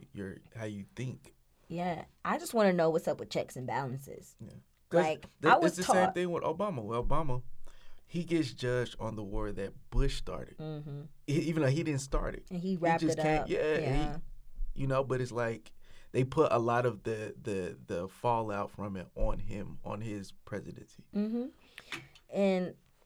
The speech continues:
Speaker 2: I think, like, for Trump in general, I'm not sure how effective it will be, but, um, I, you could never really know.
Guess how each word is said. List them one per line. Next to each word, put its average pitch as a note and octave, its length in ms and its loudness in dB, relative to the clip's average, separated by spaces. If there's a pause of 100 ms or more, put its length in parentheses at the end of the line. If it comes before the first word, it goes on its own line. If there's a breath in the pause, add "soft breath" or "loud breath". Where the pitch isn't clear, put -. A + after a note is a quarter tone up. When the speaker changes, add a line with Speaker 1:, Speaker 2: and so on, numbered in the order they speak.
(160)
Speaker 2:
I G3 140 0
think, G3 420 -2 (800)
like, D3+ 280 -4 (280)
for E3 160 2
Trump F3 360 -4
in D#3 180 -6
general, D3+ 480 -6 (480 loud breath)
I'm G3+ 140 2
not G#3+ 200 4
sure F#3 420 2
how E3+ 380 2
effective E3+ 520 -2
it F3 80 -2
will E3 160 -4
be, F3 320 -8 (500)
but, E3 220 -4
um, E3 320 0
I, D#3+ 160 -2 (120)
you G3 200 -2
could F#3+ 160 -2
never D#3+ 260 -2
really C#3+ 280 -6
know. D3 280 -6